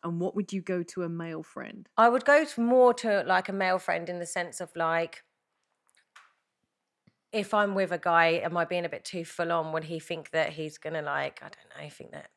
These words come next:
Speaker 2: he's gonna jump into bed with me very quickly if I do this or I do that with him? Do you know what I mean? Certain things of how, 'cause girls would be like, "Oh, no,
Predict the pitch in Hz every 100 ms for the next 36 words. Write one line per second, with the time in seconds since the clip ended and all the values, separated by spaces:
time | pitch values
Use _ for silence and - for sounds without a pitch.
0 | _ 151 156 156 160 156 170 151 147 139
1 | - 135 135 131 135 135 - - 139 147
2 | 147 143 139 _ - 151 135 135 139 -
3 | 139 135 139 143 143 139 - 135 - 135
4 | 127 135 135 135 147 139 135 - - _
5 | - 185 160 160 151 156 147 147 160 160
6 | - - - 214 - 226 220 220 185 208
7 | 208 - 226 220 220 214 196 175